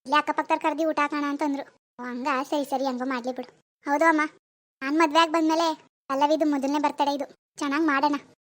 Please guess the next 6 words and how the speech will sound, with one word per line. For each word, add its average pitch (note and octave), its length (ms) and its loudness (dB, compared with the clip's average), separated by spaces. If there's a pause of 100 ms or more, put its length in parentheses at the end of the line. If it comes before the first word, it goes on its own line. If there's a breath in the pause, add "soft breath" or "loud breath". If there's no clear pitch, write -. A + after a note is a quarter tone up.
(140)
ಮಾಡಿದ್ರಾಯ್ತು C#4 440 -4
ಬಿಡವ. C#4 200 0 (400 loud breath)
ಅಡ್ಗೆ D#4 280 4
ಏನಂತೆ, E4+ 440 4
ಚಿಕನ್ D#4 240 0
ತರ್ಸಣಂತ? D#4 400 0